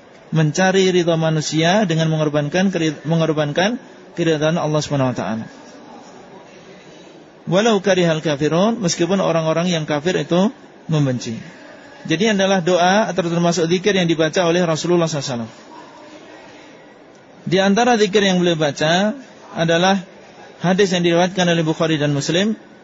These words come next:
dari Warrad. Warrad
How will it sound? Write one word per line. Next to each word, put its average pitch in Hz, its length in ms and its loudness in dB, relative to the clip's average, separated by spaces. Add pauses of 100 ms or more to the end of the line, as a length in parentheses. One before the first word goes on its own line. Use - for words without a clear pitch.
(960)
dari 190 640 2 (160)
Warrad. 170 480 2 (1040)
Warrad 170 560 0